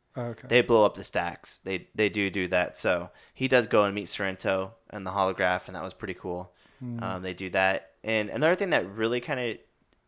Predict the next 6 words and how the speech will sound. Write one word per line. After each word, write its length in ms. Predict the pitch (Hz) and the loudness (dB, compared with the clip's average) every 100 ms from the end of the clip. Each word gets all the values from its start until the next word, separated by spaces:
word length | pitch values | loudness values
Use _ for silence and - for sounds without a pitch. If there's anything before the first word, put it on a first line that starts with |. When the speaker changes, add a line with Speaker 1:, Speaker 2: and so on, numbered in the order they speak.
| _ _ _ _ _ _ _ _ - | _ _ _ _ _ _ _ _ -10
Speaker 2:
it 120 | 123 | -4
pissed 300 | 190 190 - | -4 -4 -4
me 100 | 143 | 2
off 260 | 139 143 | 4 4
just 180 | - 139 | 0 -8
because 520 | 135 - 139 120 104 | -8 0 4 4 2